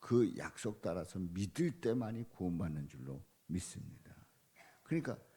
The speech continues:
이미, 이미 오늘 이 본문 말씀을 통해서 이제 사도 바울이, 에, 구원의 길은, 에, 하나님의 약속의 자녀,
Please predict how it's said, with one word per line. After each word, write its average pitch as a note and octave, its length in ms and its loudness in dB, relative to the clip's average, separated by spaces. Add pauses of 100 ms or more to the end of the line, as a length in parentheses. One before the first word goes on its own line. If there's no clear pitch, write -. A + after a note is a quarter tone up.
(240)
이미, D#3 600 4 (400)
이미 C3 360 6 (100)
오늘 B2 260 10
이 F#2+ 520 2
본문 A#2 340 6
말씀을 F#2 520 2
통해서 D#2+ 840 -10 (140)
이제 D2+ 240 -4
사도 G#2+ 320 -6
바울이, D2 640 -6 (440)
에, C#2+ 220 -2 (120)
구원의 A2 400 4
길은, F#2 420 0 (360)
에, - 120 -6
하나님의 A2 960 0 (420)
약속의 A2 460 2
자녀, F#2 420 -2